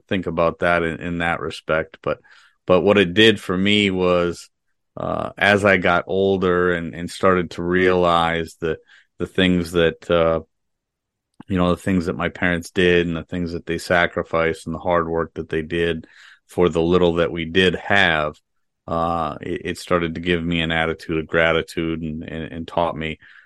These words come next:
uh, the importance of, well, uh, taught me about what is important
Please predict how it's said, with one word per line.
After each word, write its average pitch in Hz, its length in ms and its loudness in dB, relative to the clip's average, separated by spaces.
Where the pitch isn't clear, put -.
uh, 85 200 0
the 82 160 -2
importance 80 640 -4
of, 82 640 -2
well, 85 380 2
uh, 98 140 -4
taught 110 240 4
me 101 100 4
about 90 360 2
what 98 380 0
is 113 280 6
important 98 640 0